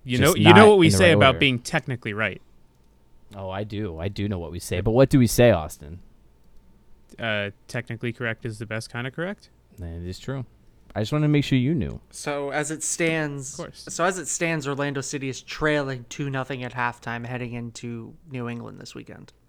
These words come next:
Speaker 1: There you go. That's, that's the
Speaker 3: If I,
Speaker 1: right
Speaker 3: if
Speaker 1: way
Speaker 3: I
Speaker 1: to
Speaker 3: follow
Speaker 1: think about
Speaker 3: that
Speaker 1: it. Yeah,
Speaker 3: correctly.
Speaker 1: that
Speaker 2: You
Speaker 1: is
Speaker 2: know,
Speaker 3: So
Speaker 1: the
Speaker 3: they
Speaker 1: math.
Speaker 3: still got a chance
Speaker 2: I,
Speaker 3: to come back.
Speaker 1: Yeah.
Speaker 2: I don't,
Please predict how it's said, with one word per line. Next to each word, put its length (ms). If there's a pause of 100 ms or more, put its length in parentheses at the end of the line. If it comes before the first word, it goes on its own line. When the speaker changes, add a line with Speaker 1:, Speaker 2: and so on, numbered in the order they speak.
(340)
Speaker 1:
There 300
you 160
go. 220
That's, 440
that's 240
the 80
Speaker 3:
If 40
I, 40
Speaker 1:
right 100
Speaker 3:
if 60
Speaker 1:
way 80
Speaker 3:
I 20
Speaker 1:
to 80
Speaker 3:
follow 200
Speaker 1:
think 100
about 80
Speaker 3:
that 60
Speaker 1:
it. 40
Yeah, 140
Speaker 3:
correctly. 300
Speaker 1:
that 160
Speaker 2:
You 40
Speaker 1:
is 40
Speaker 2:
know, 40
Speaker 3:
So 60
Speaker 1:
the 60
Speaker 3:
they 40
Speaker 1:
math. 80
Speaker 3:
still 140
got 140
a 20
chance 280
Speaker 2:
I, 20
Speaker 3:
to 40
come 160
back. 360 (180)
Speaker 1:
Yeah. 100 (320)
Speaker 2:
I 160
don't, 300